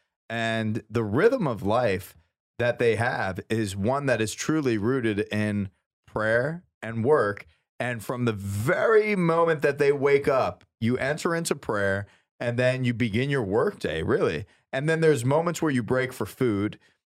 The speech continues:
But the rhythm that you, that you enter into, it's, it's really fascinating. And I could see how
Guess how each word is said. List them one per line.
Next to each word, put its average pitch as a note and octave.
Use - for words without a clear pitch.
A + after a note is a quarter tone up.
But D3
the D3
rhythm F3+
that B2+
you, A#2
that C3
you A2+
enter D3
into, C#3+
it's, -
it's B2
really F#3+
fascinating. B2
And A2
I A#2
could A#2
see F3+
how E3